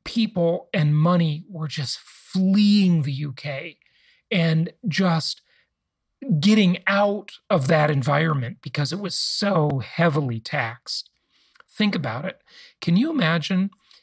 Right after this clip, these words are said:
if your federal tax bill is fifty-two percent and you live in the Socialist Republic of California, where they want to raise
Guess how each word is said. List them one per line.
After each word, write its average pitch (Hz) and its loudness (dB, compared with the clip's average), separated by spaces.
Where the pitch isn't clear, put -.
if 151 -2
your 185 0
federal 190 -2
tax - -6
bill 180 -8
is 160 0
fifty-two 170 -2
percent 127 -6
and 196 4
you 185 4
live 180 2
in 170 4
the 147 -2
Socialist 156 -2
Republic 135 -2
of 131 -4
California, 135 -2
where 147 2
they 180 2
want 190 0
to 160 -2
raise 175 0